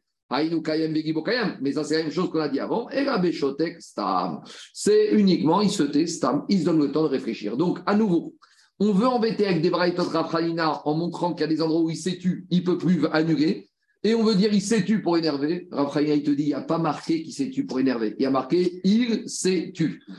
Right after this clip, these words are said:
Toi, tu comprends qu'il s'est tu pour s'énerver, pour énerver. Moi, je comprends qu'il s'est tu, Stam, pour donner du temps. Donc, on ne peut pas embêter Rav Hanina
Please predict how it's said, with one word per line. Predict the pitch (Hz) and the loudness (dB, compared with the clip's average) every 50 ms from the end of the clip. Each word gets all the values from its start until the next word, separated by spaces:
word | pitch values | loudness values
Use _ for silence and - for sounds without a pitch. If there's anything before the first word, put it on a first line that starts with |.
| - - _ | -20 -12 _
Toi, | - 185 226 247 - - | -2 0 0 0 0 0
tu | 196 185 | 0 0
comprends | - 202 165 - 180 185 156 | 0 0 2 2 2 0 2
qu'il | - 165 165 | 0 0 -2
s'est | - | -2
tu | 139 | -2
pour | 143 147 147 | -4 -4 -2
s'énerver, | - 160 147 147 135 127 139 165 202 202 - - _ _ - | 0 0 0 0 2 2 2 0 0 -2 -4 -12 _ _ -4
pour | 156 165 | -2 0
énerver. | 175 160 147 131 131 165 196 202 196 | 2 2 2 2 2 2 2 2 2
Moi, | 185 190 208 196 | 2 2 2 2
je | 165 | 2
comprends | 170 143 151 156 190 180 | 2 0 0 -2 -2 -4
qu'il | - 156 | -4 -4
s'est | 147 - 139 131 | -2 -2 -2 0
tu, | - 143 175 190 - - - - | 0 0 0 -2 -2 -4 -10 -14
Stam, | - - - - 165 175 180 185 208 - | -12 -8 -4 -2 0 2 0 0 0 0
pour | 147 156 | 0 0
donner | 151 151 147 147 | 2 2 2 2
du | 143 131 - | 2 0 0
temps. | 180 202 190 | 0 0 0
Donc, | 170 175 - - | 0 -2 -2 -2
on | 165 | -2
ne | 143 | -2
peut | 156 151 | -2 -2
pas | 156 185 | -2 -2
embêter | 185 156 147 143 143 170 | 0 0 0 0 -2 -2
Rav | 160 156 147 - | -2 -2 -2 -2
Hanina | 131 127 139 135 143 175 196 196 - | -2 -2 0 0 0 0 0 -2 -4